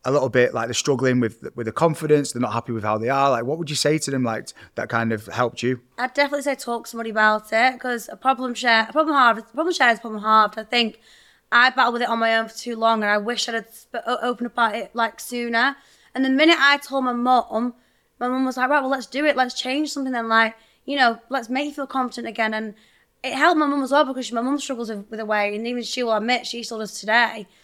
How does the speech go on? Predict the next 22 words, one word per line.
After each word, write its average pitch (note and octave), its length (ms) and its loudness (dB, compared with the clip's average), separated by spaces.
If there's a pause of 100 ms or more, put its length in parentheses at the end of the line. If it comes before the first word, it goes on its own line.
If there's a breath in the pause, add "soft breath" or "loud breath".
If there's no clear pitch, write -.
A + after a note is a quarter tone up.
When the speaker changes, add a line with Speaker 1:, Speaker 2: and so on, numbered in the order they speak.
(340 soft breath)
Speaker 2:
And B3 100 2 (200)
me C4+ 220 0
doing B3 160 0
it A3 80 -4
was G#3 160 -12
helping A#3 180 -2
her B3+ 240 0 (100)
do A#3+ 60 -2
it. A3+ 100 -4
So A#3+ 220 -2
having C#4 300 2
someone C4 460 -2
to - 100 -16
do B3 120 -4
it G#3+ 120 -6
with B3 120 -4
you A3+ 440 -10 (400 soft breath)
is A#3+ 120 0
the A#3 80 -8 (140)
best A3+ 220 -6
thing. A3+ 240 2 (160)
Speaker 1:
Mm. A2 280 -4